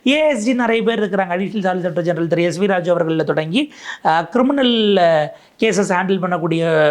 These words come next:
அதுல ஸ்பெஷலிஸ்டா இருக்கக்கூடிய ஏ எஸ் ஜிஸ்ல இருந்து நிறைய பேர் இருக்காங்க. So அப்படியான ஆட்கள் எக்கனாமிக் அஃபென்ஸ்லேயே அதுல probably ஸ்பெஷலிஸ்ட், அஹ், அவங்களுடைய ஸ்பெஷலைசேஷனா இருந்தா அப்படி அந்த லாஸை பார்க்கக்கூடியவங்க, எக்கனாமிக் அஃபென்ஸ்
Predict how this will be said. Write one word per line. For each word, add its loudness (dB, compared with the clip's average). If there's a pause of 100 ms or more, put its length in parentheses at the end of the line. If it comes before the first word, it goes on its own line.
(120)
அதுல 2
ஸ்பெஷலிஸ்டா -2
இருக்கக்கூடிய -2 (680)
ஏ 2
எஸ் -2
ஜிஸ்ல 0
இருந்து 2
நிறைய 2
பேர் 2
இருக்காங்க. -2 (380)
So 2
அப்படியான 2
ஆட்கள் 2
எக்கனாமிக் 0
அஃபென்ஸ்லேயே -2
அதுல 2
probably 0
ஸ்பெஷலிஸ்ட், -2 (560)
அஹ், 4
அவங்களுடைய 2
ஸ்பெஷலைசேஷனா 0
இருந்தா -2
அப்படி 2 (280)
அந்த 2
லாஸை 2
பார்க்கக்கூடியவங்க, -2
எக்கனாமிக் -4
அஃபென்ஸ் -2